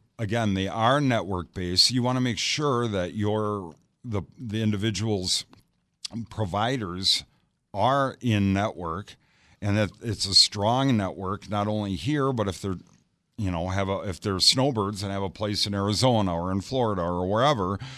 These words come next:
that, and if they have doctors down in those areas, that they're in network as well. All,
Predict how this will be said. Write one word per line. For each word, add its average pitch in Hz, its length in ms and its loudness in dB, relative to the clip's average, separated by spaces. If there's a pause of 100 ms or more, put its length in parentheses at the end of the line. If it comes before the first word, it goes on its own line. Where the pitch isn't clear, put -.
(160)
that, 98 480 0
and 98 220 -4
if 87 80 -10
they 110 140 -2
have 90 140 -2
doctors 104 560 -2
down 95 360 -4 (280)
in 107 160 0
those 127 240 0
areas, 90 400 -2
that 101 180 -4 (360)
they're 101 300 0
in 110 140 2
network 101 400 -4
as 85 120 -8
well. 135 340 -6 (520)
All, 156 320 8